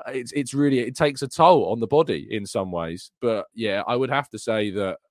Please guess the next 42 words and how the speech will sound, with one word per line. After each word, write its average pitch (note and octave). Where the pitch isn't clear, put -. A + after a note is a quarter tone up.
I A2
understand A2
maybe F#2+
why F#2
the F2+
likes F#2
of F2+
Jordan F#2
Henderson, F2+
um, E2+
has, F2+
has F2
taken F#2
that D2
decision E2+
to F2+
move E2+
back. F#2
And A2+
obviously A2
there G2
was F#2
a G2
lot F#2+
of G2+
question F#2+
marks F2
about F2
Jordan F2
Henderson E2+
when F#2
he F2
left F2
in F#2
the F2+
first F2+
place D2+
for, D2+
for G#2
very F2
obvious E2
reasons. F2